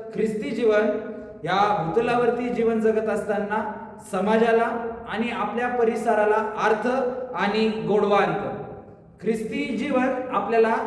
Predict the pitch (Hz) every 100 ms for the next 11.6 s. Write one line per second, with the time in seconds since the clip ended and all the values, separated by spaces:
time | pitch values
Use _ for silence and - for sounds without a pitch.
0 | - - - - - 214 220 285 277 294
1 | 277 277 196 190 214 240 254 247 233 254
2 | 247 - 254 269 269 262 247 240 240 226
3 | - - - 233 233 214 - 147 123 -
4 | - 165 220 208 196 196 254 254 277 247
5 | 247 233 240 240 240 240 240 226 220 247
6 | 208 220 - 254 - - 226 196 208 220
7 | 214 208 220 214 160 196 202 196 208 202
8 | - - - 220 233 240 226 220 214 -
9 | - - - - 220 226 233 247 247 190
10 | 190 226 226 226 220 220 226 208 196 220
11 | 220 - 220 220 -